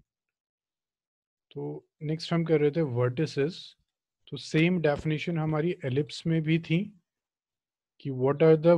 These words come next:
vertices of ellipse, जहाँ पे वो मेजर एक्सिस को कट कर रहा था एलिप्स, है ना। Similarly,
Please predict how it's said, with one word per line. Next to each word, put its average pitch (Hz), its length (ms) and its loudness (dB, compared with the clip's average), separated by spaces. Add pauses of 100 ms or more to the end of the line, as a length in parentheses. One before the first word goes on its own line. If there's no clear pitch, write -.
vertices 135 540 2
of 165 120 4
ellipse, 170 520 0
जहाँ 147 200 8
पे 190 180 6
वो 190 180 8
मेजर 156 340 8
एक्सिस 156 300 4
को 196 100 4
कट 165 240 6
कर 131 160 4
रहा 120 140 0
था 120 320 -12 (340)
एलिप्स, - 540 0 (320)
है 156 40 -6
ना। 170 140 -8 (340)
Similarly, 151 640 0